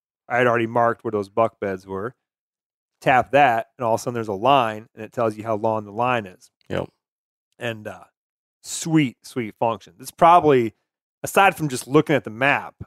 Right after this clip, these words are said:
Speaker 1: and, like, following a direction on the map, that's probably the next most used feature that I use, like, all the time.
Speaker 2: Yeah.
Speaker 1: Um,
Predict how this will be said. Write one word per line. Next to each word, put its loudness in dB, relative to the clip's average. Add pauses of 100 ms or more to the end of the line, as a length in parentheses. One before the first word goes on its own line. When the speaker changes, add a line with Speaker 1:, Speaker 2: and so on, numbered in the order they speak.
(420)
Speaker 1:
and, -8
like, -4
following 2
a -8
direction -4
on 4
the -10
map, -14 (580)
that's -2
probably 4
the -10
next -10 (680)
most -2
used -10
feature -4
that -4
I 0
use, -8
like, -20 (160)
all 2
the -12
time. -14 (200)
Speaker 2:
Yeah. -8 (1000)
Speaker 1:
Um, -8